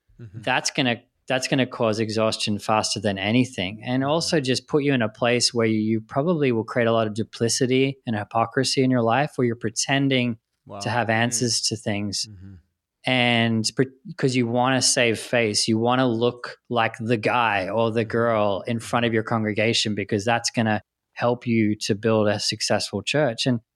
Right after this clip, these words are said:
Speaker 2: in fact, it's quite the opposite. It's the vulnerability, it's the weakness, it's not having the answer, yet having a trust in God that goes so deep that will
Speaker 1: Mm-hmm.
Speaker 2: give hope to people, because they're gonna face things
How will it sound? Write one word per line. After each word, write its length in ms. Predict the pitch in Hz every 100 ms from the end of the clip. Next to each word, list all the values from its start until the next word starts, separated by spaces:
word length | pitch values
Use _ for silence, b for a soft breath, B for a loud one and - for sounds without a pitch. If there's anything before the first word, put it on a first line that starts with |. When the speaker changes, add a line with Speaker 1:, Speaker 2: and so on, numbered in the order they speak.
| _ _ _ -
Speaker 2:
in 120 | 135
fact, 280 | 131 143 -
it's 120 | 135
quite 320 | - 139 143
the 80 | 127
opposite. 560 | 113 135 - 147 117 101
It's 140 | 113
the 120 | - 117
vulnerability, 760 | 123 139 127 113 120 127 110
it's 160 | 101 -
the 120 | 113
weakness, 600 | 104 120 127 117 101 -
it's 180 | 110 -
not 380 | 110 117 135 -
having 360 | - 117 120 113
the 140 | 101
answer, 360 | 110 117 - 104
yet 300 | 107 113 -
having 600 | 117 113 117 120 113 110 _ _ _ _ 127
a 60 |
trust 460 | - - 117 113 -
in 140 | 110
God 300 | 104 107 110
that 100 | - 107
goes 260 | 110 98
so 180 | - 110
deep 480 | 95 110 113 107 - - B B B B
that 160 | 110 104
will 80 |
Speaker 1:
Mm-hmm. 60 | 107
Speaker 2:
give 160 | 110 98
hope 320 | - 123 -
to 120 | 113
people, 380 | 120 110 - 101
because 500 | 110 104 117 107 - _ _ _ _
they're 140 | 123 135
gonna 200 | 165 147
face 380 | - 127 139 -
things 360 | 131 117 110